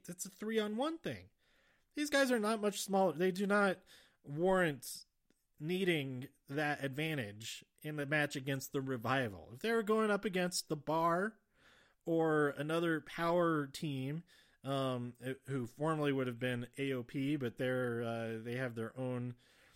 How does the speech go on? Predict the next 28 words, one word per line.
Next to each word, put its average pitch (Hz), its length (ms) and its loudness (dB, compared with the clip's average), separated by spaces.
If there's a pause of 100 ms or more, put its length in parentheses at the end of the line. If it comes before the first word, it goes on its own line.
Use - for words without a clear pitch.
(180)
their 127 300 -6
own, 127 320 -4
uh, 110 500 -4 (1500)
P 156 220 -2
tactics. 110 800 -6 (420)
But, 143 320 2
um, 139 540 2 (1800)
yeah, 196 220 0 (100)
these 185 160 -4
guys, 202 420 -2 (400)
what, 185 300 -4
what's 196 320 -2
the - 120 -8
deal 190 380 6
with 151 160 2
this 156 200 -4
Lucha 165 340 0
House 185 340 2
Rules? 92 520 -14 (500)
Why 226 160 0
are 269 140 4
they 233 120 2
even, 226 500 0
what, 202 220 -4
why 170 120 4
are 196 100 2
they 196 120 6
even, 180 140 -2